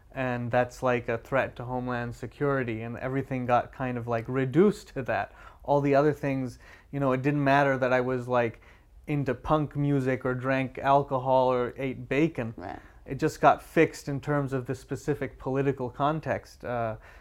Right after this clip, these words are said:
Speaker 1: and, uh, I think that, um, defending people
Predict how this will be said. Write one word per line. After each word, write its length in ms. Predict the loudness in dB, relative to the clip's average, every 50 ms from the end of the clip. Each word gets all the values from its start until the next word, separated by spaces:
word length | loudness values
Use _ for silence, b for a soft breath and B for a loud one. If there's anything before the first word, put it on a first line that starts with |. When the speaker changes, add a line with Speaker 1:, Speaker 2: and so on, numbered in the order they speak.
| b b b b -6
Speaker 1:
and, 460 | -2 0 2 2 2 0 0 0 -2
uh, 480 | 0 0 2 2 2 2 2 2 0 -2 -4
I 140 | -6 -6
think 380 | -6 -4 -4 -4 -2 -4 -4 -2
that, 280 | -2 0 0 0 -2 b b b b b b b b b b _ -8
um, 500 | -4 -2 -2 0 -2 -2 -4 -4 -6 -8 -10 -16 -6 -4
defending 680 | -4 -4 0 2 2 4 4 6 4 4 4 2 0
people 720 | 0 0 0 0 0 0 -2 0 0 0 0 -2 -6 -12